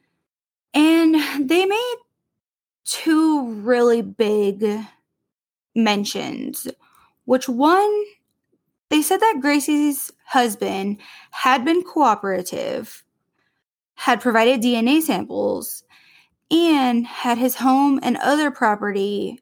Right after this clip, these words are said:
searched. Of course, they said that he did this on his own and he wasn't compelled to in any manner.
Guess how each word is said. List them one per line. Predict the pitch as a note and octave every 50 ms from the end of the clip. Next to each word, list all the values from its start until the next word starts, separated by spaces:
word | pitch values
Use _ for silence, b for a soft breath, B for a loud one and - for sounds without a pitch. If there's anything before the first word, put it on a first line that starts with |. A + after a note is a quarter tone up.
| _ -
searched. | - - - - A#3 G3+ - - - _ _ - - - - - - - _ _ _ _ _ _ _ _ _ _ _ _ _ _ _ _ _ _ _ _ -
Of | G#3+ G3+ -
course, | - B3 A3 G#3+ A3+ -
they | B3 A#3
said | A#3 A3+ G#3+ G#3 G#3+ G#3+ G#3+ G#3 G#3 G#3+
that | G#3 G3 F#3+ F#3+ F#3+ F#3 F#3 - - - _ _ _ _
he | - - - G#3
did | G3 G#3 A3 G#3 F#3+ G3
this | G#3+ G#3+ G#3+ G#3 G#3 G#3 G#3 G#3 G#3+ G#3+ - - - - b b b b b b -
on | G#3 G3 G#3
his | G#3+ G#3 G3 - -
own | - C#4+ D4 C#4+ C#4+ C#4+ C#4 C#4+ C#4+ C#4 C4 C4
and | B3 G3+
he | A3 A3+ G#3+
wasn't | G3 F#3+ F3+ G3 G#3 G3+
compelled | - G#3 G3+ - C4+ C4+ C4+ C4+ C4+
to | - - C4+ C4+ C4 C4 C4
in | B3 A3+ - -
any | - G#3 G3+ G3+ G3+ G3
manner. | G3+ G#3 A3+ A#3+ B3 B3+ B3 B3 B3 A#3+ A#3+ A#3+ A#3 A#3 A#3 B3 A#3